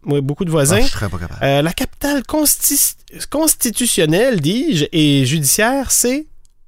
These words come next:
Speaker 1: Sucre. Sucre.
Speaker 2: Ok, Sucre.
Speaker 1: Et, euh, la capitale administrative,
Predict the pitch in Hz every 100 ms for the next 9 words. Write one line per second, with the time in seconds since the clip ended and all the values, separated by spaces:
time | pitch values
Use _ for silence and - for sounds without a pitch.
0 | _ - - 262 - - 262 349 - -
1 | - - _ - - - 117 - - -
2 | 165 277 240 - 240 311 277 240 185 -
3 | - - - - - - 175 240 320 370
4 | - 147 147 151 - 277 - 226 233 214
5 | - 226 185 156 147 - 151 131 - 311
6 | 381 320 151